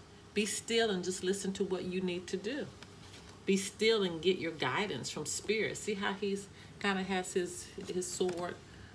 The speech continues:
up going towards the moon? Or the sun, I think that's the sun, the sun.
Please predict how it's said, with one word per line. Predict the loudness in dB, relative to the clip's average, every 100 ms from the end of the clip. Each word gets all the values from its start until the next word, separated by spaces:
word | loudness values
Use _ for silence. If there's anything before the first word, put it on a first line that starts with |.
| -4
up | -4 -2
going | 0 0 0
towards | 0 -2 -2
the | -4 -4
moon? | -2 -2 -2 -2 -6 -10 -2
Or | 0
the | 0
sun, | 0 0
I | 2
think | 2
that's | 0 -2
the | -6
sun, | -4 -2 0 -2 -6 -10 -6
the | -4
sun. | 0 2 2 0